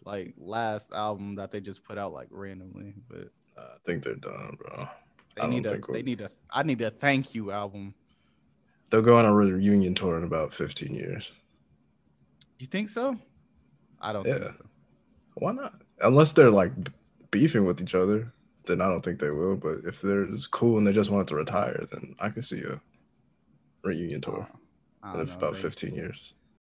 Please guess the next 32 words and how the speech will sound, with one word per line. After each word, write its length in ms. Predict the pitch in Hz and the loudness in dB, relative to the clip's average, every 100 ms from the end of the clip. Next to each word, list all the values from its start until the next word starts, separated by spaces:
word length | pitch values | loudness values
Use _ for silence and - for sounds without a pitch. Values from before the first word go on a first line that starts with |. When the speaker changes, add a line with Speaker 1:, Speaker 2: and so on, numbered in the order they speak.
| _ _ _ | _ _ _
Speaker 1:
I'm 140 | 113 | -8
ho-, 220 | 135 147 104 | 2 2 4
let's 260 | 127 156 | 0 0
hope. 320 | - 127 101 - _ _ _ _ _ | 0 0 -2 -10 _ _ _ _ _
Speaker 2:
Anyway, 460 | 120 107 90 87 87 - _ _ _ _ _ _ _ - | 2 4 4 2 -2 -8 _ _ _ _ _ _ _ 0
we 60 | |
couldn't 180 | 127 131 | 6 8
go 160 | 123 120 | 12 12
the 100 | 113 | 10
entire 300 | 104 104 104 | 8 8 8
month 240 | 101 95 | 6 2
without 260 | 95 95 90 | 0 -2 0
acknowledging 420 | 92 95 92 90 87 - | -2 -2 -2 -2 -4 0
or 80 | 87 | 4
anything 400 | 104 98 104 95 | 4 4 2 2
that 140 | 92 | 2
has 240 | 98 90 - | 2 0 -2
to 80 | |
do 120 | 87 85 | -4 -4
with 100 | 78 | -2
Black 220 | 78 69 | -4 -4
History 300 | - - 85 | -6 -8 -8
Month, 240 | 82 78 - | -6 -8 -8
you 80 | |
know. 240 | 80 82 - - - - - _ | -6 -6 -8 -16 -20 -20 -20 _
I 60 | |
think 180 | 107 123 | 4 6
we 80 | 113 | 8
may 140 | 104 | 8
have 120 | 101 98 | 6 4
mentioned 360 | 95 90 95 | 0 0 0
it 160 | 92 | 0